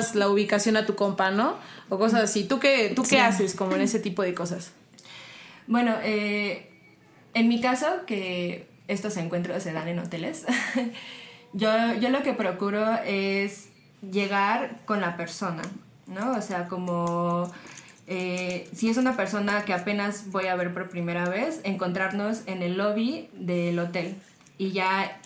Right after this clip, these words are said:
Speaker 3: así yo sé que al momento de entrar al cuarto, él no tuvo tiempo de poner una cámara escondida, algo, ¿no? Una
Speaker 1: Ok.
Speaker 3: grabadora, etcétera.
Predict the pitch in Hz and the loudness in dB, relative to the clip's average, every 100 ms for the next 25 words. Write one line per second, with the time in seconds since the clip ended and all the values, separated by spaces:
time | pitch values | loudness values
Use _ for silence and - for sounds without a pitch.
0 | - 196 185 226 233 247 - 226 269 - | -4 -2 2 2 2 0 0 2 0 -2
1 | 214 190 180 185 190 196 208 214 190 180 | -2 -2 -2 -2 -2 -2 -2 -2 -2 0
2 | 185 190 196 214 196 - 208 214 196 190 | 0 0 -2 -2 -2 -2 -2 0 -2 -2
3 | 196 190 196 196 190 196 180 196 180 175 | -2 -2 -2 -2 -4 -4 -2 -2 -2 -2
4 | 170 175 170 170 185 180 170 170 196 233 | -2 -2 -2 -2 -2 -2 -2 -4 -2 2
5 | 254 240 220 208 196 190 190 - - - | 2 2 2 2 2 2 -2 -6 -16 -18
6 | - - 185 185 175 165 170 185 254 214 | -20 -2 2 2 2 0 0 2 2 2
7 | 220 - 196 190 196 208 208 196 190 180 | 2 2 2 2 2 2 2 2 2 0
8 | 180 185 196 196 208 311 | -2 -4 -4 -2 -2 -4